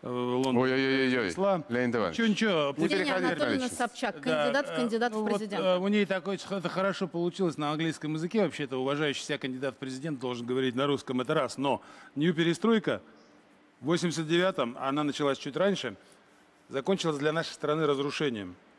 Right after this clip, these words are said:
Speaker 1: Э, это ещё одна перестройка, эволюционная, как она называет, может закончиться рас-, э, в том числе, э, растерзанной Россией. Чего, в общем-то,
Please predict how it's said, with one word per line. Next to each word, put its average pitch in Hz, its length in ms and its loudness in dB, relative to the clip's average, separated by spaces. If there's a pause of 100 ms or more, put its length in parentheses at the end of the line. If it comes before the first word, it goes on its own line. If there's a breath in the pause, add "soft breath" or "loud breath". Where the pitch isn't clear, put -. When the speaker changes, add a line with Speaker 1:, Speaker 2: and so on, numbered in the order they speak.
(500 loud breath)
Speaker 1:
Э, 123 760 4
это 202 260 2
ещё 180 380 2
одна 214 180 2
перестройка, 151 720 0 (260 loud breath)
эволюционная, 170 680 2
как 139 180 -2
она 139 160 -4
называет, 131 400 -2
может 170 220 0
закончиться 160 500 -2
рас-, 131 180 -4
э, 135 500 -2 (260 loud breath)
в - 20 -20
том 170 160 0
числе, 156 540 0 (320 loud breath)
э, 123 400 2
растерзанной 156 640 2
Россией. 151 540 -2 (340 loud breath)
Чего, 175 360 4
в 180 80 2
общем-то, 113 560 -2